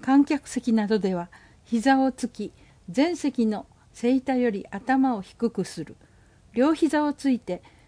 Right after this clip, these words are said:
両手で頭を抱え込み、頭を守る。通路などでは、窓を避け、四つん這いになり、手持ちのバッグなどで頭を守る。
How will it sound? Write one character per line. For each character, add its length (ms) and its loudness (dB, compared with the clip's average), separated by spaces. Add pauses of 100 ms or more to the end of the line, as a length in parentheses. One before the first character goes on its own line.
(100)
両 260 0
手 160 -2
で 160 -2
頭 460 2
を 40 -4
抱 360 -4
え 100 -2
込 120 -4
み、 200 -6
頭 460 0
を 40 -6
守 380 -6
る。 80 -14 (460)
通 220 4
路 120 4
な 160 2
ど 140 2
で 100 -4
は、 160 -8 (300)
窓 300 0
を 80 -2
避 180 -8
け、 200 -12 (280)
四 120 -4
つ 180 0
ん 160 6
這 200 2
い 20 2
に 200 0
な 140 -6
り、 140 -12 (380)
手 100 -4
持 180 4
ち 140 -4
の 120 2
バ 160 0
ッ 20 -2
グ 140 -2
な 140 -2
ど 100 -8
で 140 -8
頭 460 0
を 60 -6
守 380 -6
る。 80 -18